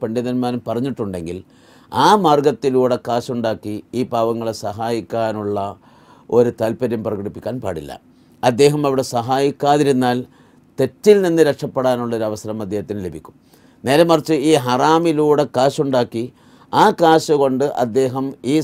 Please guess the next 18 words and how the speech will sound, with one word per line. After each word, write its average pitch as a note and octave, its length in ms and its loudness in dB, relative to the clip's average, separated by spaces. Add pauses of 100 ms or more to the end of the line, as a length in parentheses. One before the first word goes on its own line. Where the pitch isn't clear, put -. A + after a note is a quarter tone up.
സഹായത്തിന് C3+ 680 -2
ഉപയോഗപ്പെടുത്തിയാൽ A#2 880 -2 (500)
അദ്ദേഹം B2+ 280 2 (140)
നിഷിദ്ധ D#3+ 320 -2 (140)
കാര്യത്തിൽ C#3+ 440 2
ഇടപെട്ടു A#2 360 -4 (120)
എന്ന A#2 200 -6
രൂപത്തിൽ G#2+ 360 -4 (200)
അദ്ദേഹം G2 340 -6
ഹറാമ് G#2+ 420 -4
ചെയ്തവനായി G#2+ 520 -6
തീരും G2 260 -6 (120)
എന്ന്. D#2 140 -14 (800)
ചില B2 140 0 (200)
ആളുകൾ, C#3 280 4 (160)
ചില B2+ 120 0 (140)
കള്ളന്മാർ C#3 540 0 (680)
അങ്ങനെയുണ്ട്, A#2+ 440 -2